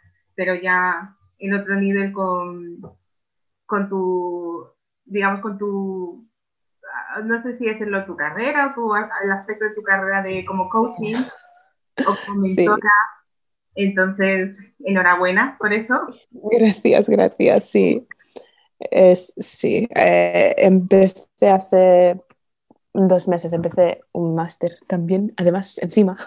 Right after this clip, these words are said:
Speaker 2: <laughs> Entonces estoy con el máster, con las prácticas, con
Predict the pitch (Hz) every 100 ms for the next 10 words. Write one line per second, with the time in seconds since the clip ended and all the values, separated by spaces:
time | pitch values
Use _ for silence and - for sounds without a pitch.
0 | - 269 - - - - - 185 175 175
1 | 170 - 180 185 180 190 196 196 214 214
2 | 214 165 165 - 202 196 196 196 190 190
3 | - 170 165 165 165 165